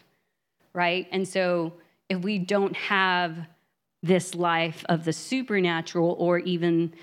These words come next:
just the life of God, we can't give that out. We can't explain to someone why you have these supernatural things happening if,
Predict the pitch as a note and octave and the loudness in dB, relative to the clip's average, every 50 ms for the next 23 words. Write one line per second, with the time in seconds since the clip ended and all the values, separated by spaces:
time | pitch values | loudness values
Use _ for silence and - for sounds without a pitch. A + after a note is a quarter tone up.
0 | - - - G3 F3+ - F3 E3+ E3+ E3+ F3+ F#3+ G3+ G#3 G3 - - E3 D3 - | -20 -10 -8 -8 -6 -2 -2 -2 0 2 2 4 2 2 0 -2 -8 -12 -10 -8
1 | - D#3 D#3 D3 D3 D3+ D#3+ F3 F3 - - - _ _ - _ - F3+ G3+ F3 | -8 -6 -4 -4 -4 -4 -4 -6 -8 -10 -14 -20 _ _ -20 _ -8 -6 -6 -6
2 | - - G#3 G3+ G3 F#3+ F3 - - - - - _ _ _ _ _ _ _ _ | -4 -4 -2 -2 -2 -2 -4 -6 -10 -16 -20 -20 _ _ _ _ _ _ _ _
3 | _ _ _ _ _ _ _ _ - - _ _ _ _ _ _ - F3 D#3 D3+ | _ _ _ _ _ _ _ _ -20 -20 _ _ _ _ _ _ -4 -4 -4 -2
4 | D#3 F#3 F3 E3+ F#3 A#3 C#4+ C#4+ - - - - - - - - - - - - | 0 0 0 2 2 2 2 2 0 -2 -6 -10 -14 -14 -16 -16 -20 -20 -20 -20
5 | - - - - D#3+ F#3+ F3+ - G#3+ G3+ F3+ F3+ E3+ - - - - G3 G#3 A#3 | -20 -16 -8 -4 -2 -2 -2 0 0 0 0 0 0 -4 -6 -4 0 0 2 2
6 | A#3+ G3+ - F#3 F3 - F#3 F3 E3+ E3+ E3+ E3 E3 E3 E3 D#3+ - - - - | 2 0 0 -4 -2 0 0 2 2 2 2 2 2 2 0 -2 -4 -10 -20 -8
7 | _ F3+ E3+ D#3+ F3+ F#3+ F3+ F#3 F#3+ F#3 F3+ F3+ F3 F3 E3+ E3+ E3+ F3 F3+ F#3 | _ -4 0 2 2 4 4 4 4 6 4 4 4 4 2 2 0 0 0 0
8 | D#3+ - F3 E3 E3 E3 D#3+ D#3 D3+ D#3+ D#3 D#3 D#3 D3 C#3+ - - - - - | 0 2 2 2 4 2 2 0 -2 -2 0 0 0 0 -2 -4 -8 -10 -12 -14
9 | - - - - - G#3+ F3+ G3+ F#3+ F3+ E3 D#3+ - E3+ D#3+ D#3 D#3+ D#3+ D#3 - | -18 -20 -12 -4 -2 0 2 2 2 2 2 0 -2 -4 -4 0 2 2 2 2
10 | - F#3+ F3+ F3+ - F3 E3+ D#3+ D#3+ D#3+ - - | 2 0 0 2 2 2 2 2 2 0 -4 -8